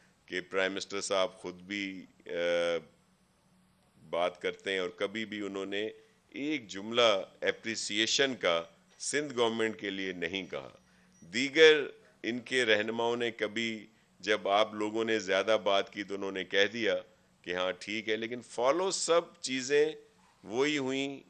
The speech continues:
जो सिंध गवर्नमेंट ने की, हर जगह पे ये, अ, चीज़ें की गई।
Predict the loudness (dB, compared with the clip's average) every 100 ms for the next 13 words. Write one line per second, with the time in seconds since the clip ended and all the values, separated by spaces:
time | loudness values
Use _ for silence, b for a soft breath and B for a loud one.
0 | _ -6 -4 -2 -2 -4 -2 -2 0 -4
1 | -2 -4 -4 -8 -8 -10 _ 0 0 2
2 | -2 0 -2 -2 -6 -6 -10 -10 -4 -4
3 | -4 -6 -4 -4 -4 -6 -10 -8 -8 -10
4 | -16 -14 -14